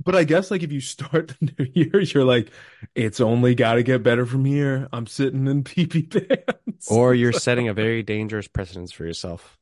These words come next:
Speaker 1: That's a good point. That's a good point.
Speaker 2: Um,
Speaker 1: But, yeah, man. Dude, how was your New Year's?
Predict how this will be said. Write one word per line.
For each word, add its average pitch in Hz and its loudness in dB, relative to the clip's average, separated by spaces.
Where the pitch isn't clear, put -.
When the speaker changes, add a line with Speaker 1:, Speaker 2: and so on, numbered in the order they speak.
Speaker 1:
That's - -20
a 165 -10
good 117 -16
point. - -20
That's - -20
a 113 -12
good 107 -10
point. 107 -2
Speaker 2:
Um, 110 2
Speaker 1:
But, - -20
yeah, 214 8
man. 185 6
Dude, 214 6
how 147 6
was 170 4
your 196 4
New 208 4
Year's? 113 0